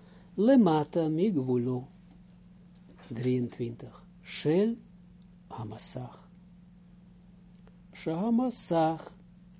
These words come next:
Al kol zrizuto lo hispik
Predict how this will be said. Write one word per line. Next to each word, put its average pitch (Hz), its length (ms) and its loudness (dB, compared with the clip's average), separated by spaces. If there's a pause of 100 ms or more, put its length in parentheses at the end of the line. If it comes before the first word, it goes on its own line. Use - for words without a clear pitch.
(680)
Al 123 340 -4 (100)
kol 240 480 2 (200)
zrizuto 156 1300 0 (760)
lo 247 540 6
hispik 185 920 0